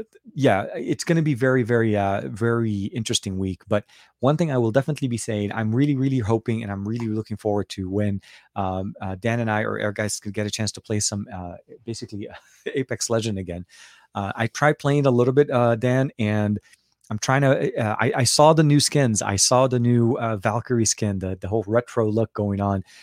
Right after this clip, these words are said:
Uh, I don't know if they did the same, this because, uh, Call of Duty decided to go back to the eighties. Uh, this one is going more retro. So, um, I wanted to pick up the skin for it, uh, but I, I'm, and there's also, like, some skin packs and so on.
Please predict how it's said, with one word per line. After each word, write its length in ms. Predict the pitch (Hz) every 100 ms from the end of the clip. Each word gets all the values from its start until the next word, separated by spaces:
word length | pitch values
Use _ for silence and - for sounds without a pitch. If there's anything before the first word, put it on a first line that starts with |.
| - -
Uh, 280 | 101 98 95 -
I 80 | 123
don't 120 | 147
know 100 | 147
if 100 | -
they 100 | 131
did 220 | 110 127
the 80 | 117
same, 400 | - 135 131 127
this 240 | 131 -
because, 580 | - 110 120 104 - - -
uh, 160 | 104
Call 300 | - - 127
of 80 | 104
Duty 240 | 127 120
decided 320 | 107 - 117 110
to 60 |
go 100 | 110
back 220 | 107 113
to 100 | -
the 120 | 104 110
eighties. 460 | 113 135 147 - - - - -
Uh, 220 | 104 104
this 180 | 98 110
one 120 | 131
is 100 | 117
going 220 | - 113 101
more 280 | 110 110
retro. 440 | 101 117 - 120 117
So, 360 | - 104 98 - _ _ -
um, 180 | 98 101
I 120 | 120
wanted 320 | 110 127 147 151
to 80 |
pick 160 | 127 -
up 100 | -
the 60 | -
skin 320 | - 139 143
for 280 | - 156 180
it, 80 | 185 -
uh, 200 | 107 107
but 160 | 101
I, 140 | 110 113
I'm, 380 | 110 107 107 107 _
and 140 | 120 107
there's 280 | 117 113 120
also, 200 | 113 110
like, 160 | 107
some 160 | - 98
skin 320 | - - 120
packs 300 | 113 110 -
and 80 | 104
so 160 | 110
on. 120 | 104